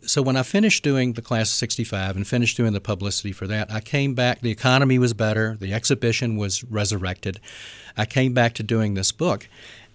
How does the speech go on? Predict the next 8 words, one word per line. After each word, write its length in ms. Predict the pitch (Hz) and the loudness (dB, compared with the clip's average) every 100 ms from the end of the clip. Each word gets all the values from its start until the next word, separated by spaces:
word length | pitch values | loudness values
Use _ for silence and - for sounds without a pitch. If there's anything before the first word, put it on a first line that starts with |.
| - | -4
And 180 | 135 131 | 0 2
then 320 | 233 180 143 - - | 4 4 0 -6 -6
my 240 | 131 127 123 | 0 2 2
involvement 560 | 131 127 160 165 139 | 2 4 4 4 2
in 60 | 135 | 0
the 120 | 135 | 0
exhibition 560 | 135 139 127 226 - 113 | 2 0 2 2 2 2
deepened 400 | 113 110 139 | 2 0 -2